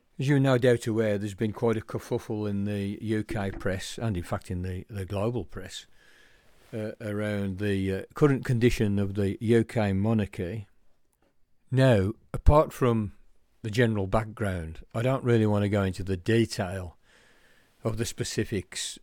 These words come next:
of what's, uh, given rise to this, uh, current kerfuffle. Rather,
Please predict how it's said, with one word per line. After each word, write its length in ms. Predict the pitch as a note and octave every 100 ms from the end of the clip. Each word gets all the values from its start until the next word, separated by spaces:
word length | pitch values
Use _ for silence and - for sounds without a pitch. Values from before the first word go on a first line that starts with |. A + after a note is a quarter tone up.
| A#2+
of 240 | G2+ F#2
what's, 500 | G#2 G2 - - -
uh, 240 | - G2+ G2
given 320 | G#2+ G#2 G2
rise 320 | G2 G2 G2
to 140 | - G2+
this, 420 | F#2 F2+ - - _ _ _ _ _ _
uh, 100 | A2 -
current 320 | - G#2 G#2
kerfuffle. 580 | - A2+ - D3 - D2 - _ _ _ _ _ _ _ _ _ _ _ _ _ _ _ _ _ _ _ _ _ _ _ _ _ _ _ _ _ _ _ _ _ _ _ _ _ _ _ -
Rather, 640 | B2 C#3 D#3+ G#2 E2 F#2